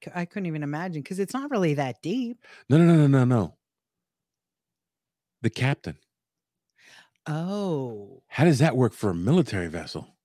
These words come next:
Speaker 1: Uh.
Speaker 2: That's, anyway, you'll understand in a few minutes. Um, so we're gonna do the history of the Panama Canal, a little bit of Panamanian history, uh, pertaining to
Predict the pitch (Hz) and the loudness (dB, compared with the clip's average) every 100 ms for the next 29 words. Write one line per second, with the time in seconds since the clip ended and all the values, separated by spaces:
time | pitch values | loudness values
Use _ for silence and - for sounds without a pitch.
0 | _ _ _ _ _ _ _ 120 120 123 | _ _ _ _ _ _ _ -20 -18 -18
1 | 127 139 143 139 123 127 - _ - - | -16 -14 -10 0 0 0 -8 _ -20 -6
2 | 139 143 98 82 - _ _ _ 127 151 | 2 4 4 0 -8 _ _ _ 4 6
3 | 143 120 - 110 101 98 - _ _ 101 | 6 4 2 0 2 0 -4 _ _ -6
4 | 90 98 87 85 73 - - _ _ _ | -4 -6 -6 -8 -12 -18 -20 _ _ _
5 | _ _ - - _ _ 92 90 87 82 | _ _ -20 -20 _ _ -4 -2 -2 -6
6 | - _ _ - 160 117 117 143 147 143 | -12 _ _ 0 2 4 4 4 4 2
7 | 120 - - 165 165 120 101 90 98 90 | 2 -2 -4 -2 0 2 2 0 -4 -4
8 | 85 82 87 80 78 _ - _ 107 110 | -4 -6 -6 -8 -10 _ -20 _ -2 2
9 | 147 190 160 147 113 - 110 98 87 87 | 4 4 4 2 0 -2 -2 0 -2 -4
10 | 87 82 78 73 - 80 95 _ _ _ | -4 -4 -6 -8 -6 -6 -8 _ _ _
11 | _ _ 87 80 80 - - 98 90 85 | _ _ -10 -10 -10 -12 -12 -8 -8 -8
12 | - 87 85 82 | -8 -6 -6 -8